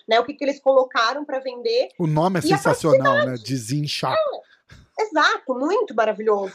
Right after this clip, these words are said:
Speaker 1: Eles foram geniais.
Speaker 2: É,
Speaker 1: E
Speaker 2: é.
Speaker 1: assim, a praticidade de você pegar no saquinho. Por quê? O que, que a pessoa pode? Ela pode ir numa loja de produto natural, comprar todas aquelas plantas que ela vai pagar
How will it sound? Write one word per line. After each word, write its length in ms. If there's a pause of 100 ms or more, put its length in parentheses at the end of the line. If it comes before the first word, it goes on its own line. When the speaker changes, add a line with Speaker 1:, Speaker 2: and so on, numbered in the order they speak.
Speaker 1:
Eles 160
foram 240
geniais. 680
Speaker 2:
É, 340
Speaker 1:
E 80
Speaker 2:
é. 40
Speaker 1:
assim, 320
a 120
praticidade 1200
de 300
você 220
pegar 280
no 80
saquinho. 520
Por 180
quê? 140
O 60
que, 80
que 80
a 60
pessoa 400
pode? 320
Ela 100
pode 240
ir 40
numa 180
loja 280
de 100
produto 380
natural, 680 (280)
comprar 440
todas 480
aquelas 420
plantas 460
que 60
ela 80
vai 120
pagar 320